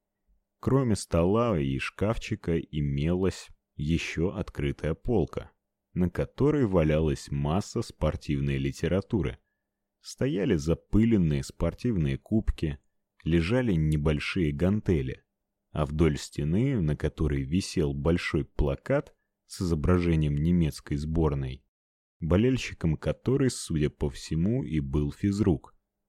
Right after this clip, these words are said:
В повалку лежали разнообразные физкультурные и спортивные принадлежности, начиная от крошечных мячей и заканчивая огромной поломанной гимнастической тумбой.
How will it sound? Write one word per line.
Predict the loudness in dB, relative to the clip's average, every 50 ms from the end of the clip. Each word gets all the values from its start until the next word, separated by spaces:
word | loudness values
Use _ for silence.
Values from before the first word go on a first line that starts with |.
| _ _ _ _ _ _
В | _ _
повалку | 4 6 6 8 8 6 6 4 2 0 0 2
лежали | 2 4 2 2 2 2 2 4 4 2 2
разнообразные | 2 2 0 0 0 0 0 0 -2 0 0 2 2 2 2 2 2 4 4 4 2
физкультурные | 0 -4 -8 -8 -8 -6 -4 -4 -4 -4 0 2 2 4 4 4 4 4 2 0 -2
и | -2 -2 -2 -2
спортивные | -2 -4 -4 -2 -2 -2 -2 -2 -4 -2 -2 0 0 -2 -2 -2
принадлежности, | -2 -2 0 0 2 2 2 2 2 2 2 2 0 -2 -6 -8 -10 -12 -14 -14 -14 _ _ _ _ _ _ _ _ _ _ _
начиная | 2 2 2 2 0 -2 -4 -4 -4 -2 -2 -2
от | -2 -4 -4
крошечных | -4 0 2 2 2 2 0 -4 -6 -6 -6 -8 -8 -6 -6
мячей | -4 -4 -4 -4 -6 -4 -4 -2 -2 -2 -2 -4
и | -4 -6 -6 -4
заканчивая | -2 0 0 0 0 -2 -4 -2 0 0 0 0 -2 -2 0 0 2 0 0 -2
огромной | -2 -4 -4 -2 -2 -2 0 2 2 2 4 2 2 0
поломанной | 0 _ -2 0 0 0 0 0 2 2 2 2 2 2 0 0
гимнастической | -2 -2 -2 0 0 0 -2 -4 -6 -10 -10 -10 -8 -6 -8 -8 -8 -6 -6 -6 -6
тумбой. | -6 _ 0 2 2 2 0 -2 -6 -10 -14